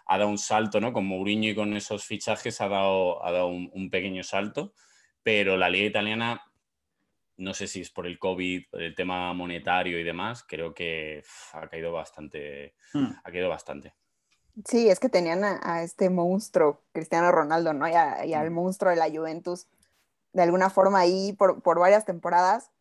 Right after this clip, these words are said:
Speaker 3: Y, y ahorita, yo soy del Milan, yo, yo soy
Speaker 1: Ujú.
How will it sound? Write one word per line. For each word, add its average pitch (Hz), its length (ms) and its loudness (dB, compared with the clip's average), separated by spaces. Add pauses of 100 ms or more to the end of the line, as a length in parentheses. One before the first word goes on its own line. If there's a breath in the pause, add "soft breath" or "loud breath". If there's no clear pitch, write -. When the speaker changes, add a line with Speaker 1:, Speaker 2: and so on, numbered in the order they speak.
Speaker 3:
Y, 175 540 -12
y 180 80 -4
ahorita, 180 300 -2
yo 202 120 -2
soy 302 140 -2
del 185 160 4
Milan, 180 320 -6 (280)
yo, 156 300 -4
yo 170 300 0
soy 170 340 -2
Speaker 1:
Ujú. 95 140 -10